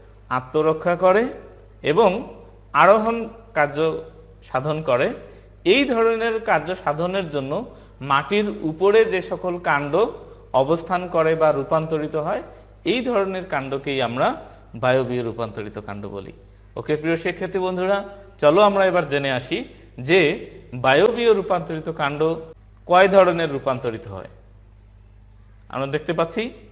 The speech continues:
যে বায়বীয় রূপান্তরিত কাণ্ড একটি উদাহরণ হচ্ছে ফাইলোক্লাড বা পর্ণকাণ্ড। আরও এক ধরনের আমরা, আহ, বায়বীয় রূপান্তরিত কাণ্ড দেখতে পাই,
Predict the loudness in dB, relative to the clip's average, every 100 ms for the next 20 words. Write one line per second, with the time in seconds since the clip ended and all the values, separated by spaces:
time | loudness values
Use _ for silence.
0 | -18 -2 2 2 0 -6 -18 -20 -6 4
1 | 6 6 4 2 2 0 0 -4 -4 -4
2 | -4 -2 -4 -4 -12 -20 -20 -20 -20 -20
3 | -16 -14 -6 -4 -4 -6 -8 0 2 0
4 | -4 -10 -6 -6 -6 -14 -20 -20 -20 -20
5 | -4 -2 0 -2 2 2 2 -4 -18 -20
6 | -20 -18 0 2 2 -4 -16 -20 -4 -2
7 | -2 -4 -6 -8 -8 -14 -20 -20 -20 -20
8 | -20 -20 -20 -20 -20 -20 -20 -6 4 8
9 | 8 6 4 4 4 2 4 2 -2 -6
10 | -18 -20 -20 -10 -2 -2 -2 -4 0 4
11 | 4 4 2 2 0 0 -4 -4 -2 -2
12 | 0 0 0 -2 2 2 2